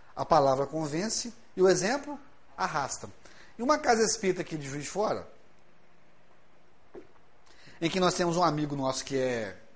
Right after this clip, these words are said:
ele é, ele faz atendimento fraterno, quando a gente apresentou esse estudo lá, ele tava relatando pra gente que na, no, é, eles, eles começaram a atender uma pessoa na reunião de fluidoterapia,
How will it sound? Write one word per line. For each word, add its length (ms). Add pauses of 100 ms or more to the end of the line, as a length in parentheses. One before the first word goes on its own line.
ele 260
é, 480 (1040)
ele 340
faz 180
atendimento 360
fraterno, 440 (760)
quando 160
a 40
gente 140
apresentou 400
esse 160
estudo 280
lá, 120
ele 100
tava 120
relatando 400
pra 160
gente 260
que 160 (540)
na, 140
no, 280
é, 560 (440)
eles, 240
eles 160
começaram 380
a 20
atender 300
uma 160
pessoa 360
na 120
reunião 340
de 60
fluidoterapia, 880